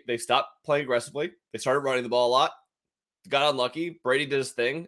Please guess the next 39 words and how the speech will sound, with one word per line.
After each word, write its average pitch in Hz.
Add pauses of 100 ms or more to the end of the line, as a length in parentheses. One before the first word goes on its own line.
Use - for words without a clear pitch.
(140)
and, 143 (540)
you 143
know, 175
Stafford 143
came 151
up 151
with 123
one 113
big 120
pass 117
at 123
the 117
end 107
of 101
the 98
game, 127 (420)
which 110
was 117
great. 151 (120)
I 113
mean, 120
they 127
should 143
have 135
just 151
been 151
passing 135
the 147
entire 131
time. 151
They 123
would 113
have 120
won 120
the 120
game 123
by 117
fifty 127
points. 120